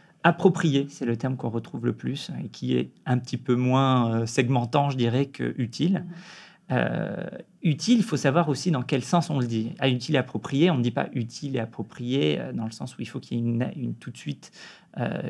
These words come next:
Speaker 1: une utilité immédiate. C'est qu'elle est adaptée au contexte dans lequel on la crée.
Speaker 2: Il nous a dévoilé quelles étaient les quatre phases du processus créatif.
Speaker 1: Je vais pas les citer dans l'ordre, mais je dirais qu'il y en a quelques-unes qui sont un peu indispensables.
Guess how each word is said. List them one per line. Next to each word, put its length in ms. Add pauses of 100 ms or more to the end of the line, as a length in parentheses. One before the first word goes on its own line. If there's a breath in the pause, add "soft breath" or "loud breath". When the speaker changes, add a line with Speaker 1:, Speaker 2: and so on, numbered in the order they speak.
Speaker 1:
une 160
utilité 460
immédiate. 520 (360 loud breath)
C'est 240
qu'elle 480
est 160
adaptée 420
au 80
contexte 380
dans 100
lequel 260
on 100
la 100
crée. 300 (340)
Speaker 2:
Il 120
nous 180
a 60
dévoilé 440
quelles 300
étaient 180
les 100
quatre 360
phases 340
du 120
processus 520
créatif. 680 (560)
Speaker 1:
Je 140
vais 120
pas 120
les 100
citer 280
dans 160
l'ordre, 240
mais 80
je 80
dirais 240
qu'il 140
y 20
en 100
a 140
quelques-unes 580
qui 140
sont 180
un 80
peu 280
indispensables. 800